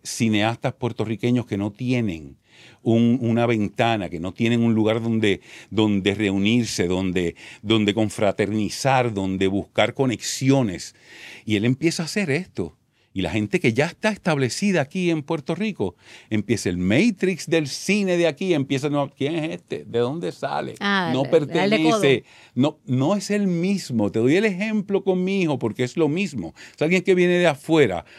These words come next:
Speaker 1: ve algo que está ocurriendo y dice, "Yo quiero aportar". Y lo primero que recibes es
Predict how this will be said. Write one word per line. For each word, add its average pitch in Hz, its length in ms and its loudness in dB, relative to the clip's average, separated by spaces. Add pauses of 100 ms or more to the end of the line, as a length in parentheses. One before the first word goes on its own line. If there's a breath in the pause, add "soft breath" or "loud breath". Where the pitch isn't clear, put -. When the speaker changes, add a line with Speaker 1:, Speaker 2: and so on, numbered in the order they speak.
Speaker 1:
ve 110 680 4
algo 143 260 2
que 156 100 -4
está 160 160 0
ocurriendo 139 600 2
y 117 80 0
dice, 131 300 0
"Yo 110 140 -2
quiero 151 200 4
aportar". 147 720 2 (380 loud breath)
Y 127 140 4
lo 127 160 4
primero 123 420 4
que 175 80 -2
recibes 170 760 2
es 151 460 2